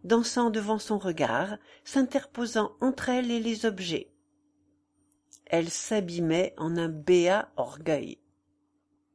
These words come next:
Ainsi, manifestement, la Vierge lui avait promis assistance. Cette vision qu'elle avait eue était un sûr garant de la bienveillance divine.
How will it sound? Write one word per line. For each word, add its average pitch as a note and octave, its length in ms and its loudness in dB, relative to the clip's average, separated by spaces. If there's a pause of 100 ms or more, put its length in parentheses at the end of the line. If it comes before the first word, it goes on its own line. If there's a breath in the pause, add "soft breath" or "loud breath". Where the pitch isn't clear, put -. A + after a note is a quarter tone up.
(340)
Ainsi, C4+ 580 2 (200)
manifestement, G3+ 960 0 (380 soft breath)
la B3+ 140 4
Vierge G3+ 460 0
lui B3+ 140 4
avait G3 180 2
promis A#3+ 400 0
assistance. - 840 -6 (960 soft breath)
Cette C4+ 280 -2
vision D4+ 420 6
qu'elle F3+ 220 2
avait F3+ 240 2 (140)
eue F3 160 -2 (180)
était D4 320 0
un C4 100 2
sûr D#4+ 400 -2
garant B3 420 2
de A3+ 80 0
la G#3+ 160 2
bienveillance F3+ 640 0
divine. E3 500 -6